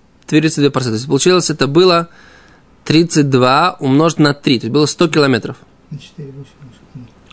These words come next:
Speaker 1: Да, чуть побольше. Тридцать, э, тридцать два на три, тридцать три на три, получается сто примерно. Окей. Примерно сто километров, короче, было расстояние от Иерусалима до, э, Бейт Балтин.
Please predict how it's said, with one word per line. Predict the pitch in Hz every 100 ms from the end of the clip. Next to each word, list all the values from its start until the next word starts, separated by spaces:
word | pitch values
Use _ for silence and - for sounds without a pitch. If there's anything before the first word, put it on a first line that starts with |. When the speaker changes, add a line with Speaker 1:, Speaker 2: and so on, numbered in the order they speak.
| - - - -
Speaker 1:
Да, | - 147 175 165 -
чуть | - 170
побольше. | 170 131 - - - _ _ _ _ _ - - _ -
Тридцать, | 160 170 170 147 -
э, | 143 127 123 120 117 131 165
тридцать | 156 165 160
два | 156 147
на | 143
три, | 156 214 262 - _ _ _ _ -
тридцать | - 123 -
три | 156
на | 180 156
три, | 131 170 -
получается | - - 147 139
сто | - 120 - - - _ -
примерно. | 131 113 - 220 -
Окей. | -
Примерно | - 202 220 294
сто | - 226
километров, | 208 185 151 123
короче, | 127 135
было | 127
расстояние | 123 131 156 170 - - - - -
от | 160
Иерусалима | 165 151 147 165 175
до, | 147 147 147 147 139
э, | 139 127 120 120 117 117 117
Бейт | 123 131 139 139
Балтин. | 120 - 120